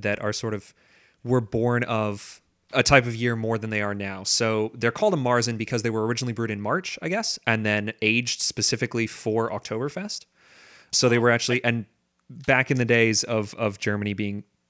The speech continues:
stricter about laws about what, uh, a beer actually was, I guess there was actually a window of time when it was illegal to brew them. So you had to brew them during a specific time of year, then they had to sit and wait, and then they would be drank at Oktoberfest.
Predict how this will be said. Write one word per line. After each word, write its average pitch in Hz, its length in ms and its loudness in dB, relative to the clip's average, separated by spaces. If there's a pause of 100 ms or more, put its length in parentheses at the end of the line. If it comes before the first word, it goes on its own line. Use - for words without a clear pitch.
(220)
stricter - 500 -2
about 101 260 -4
laws 101 300 -8
about 101 220 -10
what, 104 280 -6
uh, 98 160 -12
a 101 120 -8
beer 98 220 -8
actually 98 240 -6
was, 165 300 2 (280)
I 117 100 2
guess 135 240 2
there 151 100 2
was 127 120 0
actually 135 260 -2
a 117 40 -4
window 123 220 -2
of 113 80 -2
time 117 300 -4
when 110 100 -4
it 117 80 -8
was 104 120 -4
illegal 131 540 -6
to - 160 -6
brew 185 160 -2
them. 233 260 -2
So - 180 2
you 110 200 0
had - 180 -4
to 147 80 -4
brew 147 140 2
them 139 120 0
during 117 220 -2
a 101 60 -6
specific 110 340 -6
time 107 200 -10
of 104 60 -10
year, 175 300 -2 (300)
then 117 160 4
they 104 100 0
had 104 200 -4
to 98 100 -8
sit - 260 0
and 98 160 -8
wait, 143 320 0
and 101 180 -2
then 98 100 -6
they 98 100 -4
would 98 100 -4
be 98 100 -8
drank 95 320 -12
at 95 180 -8
Oktoberfest. - 760 -14